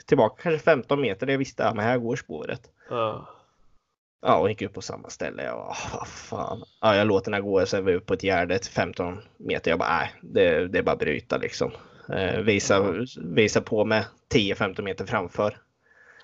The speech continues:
Speaker 2: Ja.
Speaker 1: Jag gjorde domaren där och då gick ju, ja, allt gick ju som på räls liksom, som jag
Speaker 2: Ja.
Speaker 1: hade förväntat mig.
Speaker 2: Ja.
Speaker 1: Så att, eh, så, ja, domaren sa det, hon spårade jättebra. Men, eh, ja, på det där stället hon gick ut, har trehundra tidigare gått ut de här dagarna, så att,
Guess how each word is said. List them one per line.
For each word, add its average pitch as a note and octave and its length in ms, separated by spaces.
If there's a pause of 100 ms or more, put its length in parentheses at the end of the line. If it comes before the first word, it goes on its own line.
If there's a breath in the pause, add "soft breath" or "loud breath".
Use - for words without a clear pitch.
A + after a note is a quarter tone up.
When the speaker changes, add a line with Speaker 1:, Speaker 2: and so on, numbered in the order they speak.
(160 soft breath)
Speaker 2:
Ja. A2 80
Speaker 1:
Jag G#2+ 100
gjorde G#2+ 220
domaren G2+ 340
där D#2 160
och - 80
då G2+ 140
gick D2+ 160
ju, E2 60 (120)
ja, - 80
allt - 400
gick D#3 140
ju D3 100
som B2+ 160
på G2+ 80
räls - 320
liksom, - 300
som A2 220
jag A2 100
Speaker 2:
Ja. A2+ 40
Speaker 1:
hade G#2+ 240 (160)
förväntat G#2 520
mig. D3 140 (720 soft breath)
Speaker 2:
Ja. A#2+ 360 (340)
Speaker 1:
Så - 140
att, A2+ 260
eh, A#2 500
så, A#2 460
ja, A#2+ 160
domaren B2+ 260
sa A#2 140
det, G#2+ 60
hon A2 120
spårade A2+ 280
jättebra. G#2+ 420 (600 loud breath)
Men, G#2+ 380
eh, G#2 60
ja, A#2 400
på C3 80
det B2 60
där B2+ 120
stället C3 400
hon C#3 100
gick B2 120
ut, C#3+ 220
har D3+ 80
trehundra A2+ 560
tidigare A2+ 340
gått D#3+ 160
ut G#2 160
de A2 100
här G#2+ 100
dagarna, G2+ 400
så A#2+ 100
att, - 160